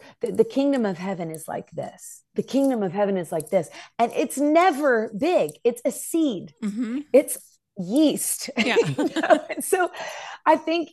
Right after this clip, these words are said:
Speaker 1: kids are able to see the small w-, wonders. And so I hope with the, that question of what does joy sound like, is that it's sort of, I think the questions that we ask, um,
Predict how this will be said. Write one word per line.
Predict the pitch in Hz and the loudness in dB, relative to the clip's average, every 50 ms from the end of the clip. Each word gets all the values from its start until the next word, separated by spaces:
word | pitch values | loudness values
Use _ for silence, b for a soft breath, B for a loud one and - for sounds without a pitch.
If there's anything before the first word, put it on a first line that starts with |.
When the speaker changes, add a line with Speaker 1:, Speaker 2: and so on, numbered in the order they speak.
| _ _ - | _ _ -4
Speaker 1:
kids | - 285 262 277 302 302 233 - | 2 4 6 6 6 6 2 -2
are | - - 247 233 - | -2 0 0 2 4
able | 180 208 214 202 240 247 | 4 4 4 6 6 6
to | 233 233 196 | 6 6 4
see | - - - 233 220 220 220 | 0 -2 -4 -2 -2 0 -2
the | 202 202 185 | -2 -4 -6
small | - - - 202 170 165 165 170 170 180 190 - - _ _ - - - _ - | -8 -10 -10 -10 -8 -8 -8 -10 -10 -12 -12 -14 -14 _ _ -20 -20 -20 _ -16
w-, | 196 190 - | -16 -14 -8
wonders. | - 190 180 170 180 180 202 214 220 220 202 226 | -6 -4 -2 -2 0 0 2 4 4 4 4 2
And | 220 202 | -2 0
so | - 240 226 220 - | 2 2 2 2 0
I | 208 226 | -2 -4
hope | 196 - - 247 262 285 240 - - b b b b b b _ _ _ - | -4 -6 -2 0 0 0 0 -2 -8 b b b b b b _ _ _ -10
with | 175 185 190 220 220 | -4 0 0 2 2
the, | - 196 180 - | 2 0 0 0
that | 196 190 165 - - | -2 -4 -4 -4 -6
question | - 170 190 185 180 - - 247 233 | -10 -8 -6 -6 -6 -6 -6 -6 -6
of | 208 170 | -4 0
what | 180 190 190 | 0 0 2
does | 196 190 170 - | 0 -2 -4 -4
joy | - 180 180 175 | -4 -4 -4 -4
sound | - - - - - 170 175 185 | -4 -6 -10 -10 -8 -6 -6 -4
like, | 196 214 208 - | -4 -6 -4 -6
is | 196 - | -6 -4
that | - 202 190 | -2 -2 0
it's | 185 - - - | -2 -2 -4 -6
sort | - 196 185 | -6 -4 -4
of, | 185 - | -4 -6
I | - - | -8 -10
think | - 240 226 - | -10 -10 -10 -10
the | 185 | -14
questions | - _ - 170 170 - - 180 175 - | -8 _ -6 -6 -4 -6 -8 -10 -10 -10
that | - - - | -12 -10 -10
we | 185 180 | -10 -8
ask, | - - 175 180 185 - - - - b b b b b b b b b _ - | -6 -6 -8 -8 -10 -12 -16 -20 -20 b b b b b b b b b _ -4
um, | 190 185 180 175 - | -2 -2 -2 -4 -6